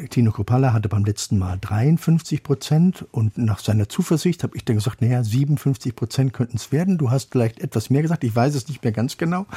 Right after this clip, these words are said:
Und eine Kollegin vom N D R hat noch mitgewettet. Und als die Debatte dann lief über die Doppelspitze, haben wir allmählich gemerkt, wir müssen die Werte nach oben korrigieren, weil die Stimmung im Saal so war, dass niemand mit denen abrechnen wollte. Es gab keine Gegenrede, es gab nichts dergleichen.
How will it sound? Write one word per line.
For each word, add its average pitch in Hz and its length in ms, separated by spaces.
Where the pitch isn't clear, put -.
Und 143 140
eine 131 100
Kollegin 143 400
vom 120 180
N 127 160
D 117 80
R 135 200
hat 151 140
noch 135 160
mitgewettet. 151 600
Und - 280
als 143 340
die 143 120
Debatte 180 480
dann 151 300
lief 185 320
über 147 180
die 117 160
Doppelspitze, 170 920
haben 151 220
wir 139 80
allmählich 156 460
gemerkt, 143 520
wir 131 60
müssen 143 320
die 123 160
Werte 135 240
nach 151 300
oben 160 360
korrigieren, 104 680
weil 123 120
die 123 100
Stimmung 185 400
im 127 140
Saal 123 340
so 120 280
war, 170 140
dass 143 300
niemand 170 340
mit 156 140
denen 156 160
abrechnen 120 500
wollte. 98 220
Es 113 180
gab 180 240
keine 170 240
Gegenrede, 156 580
es 139 160
gab 147 280
nichts - 280
dergleichen. 117 580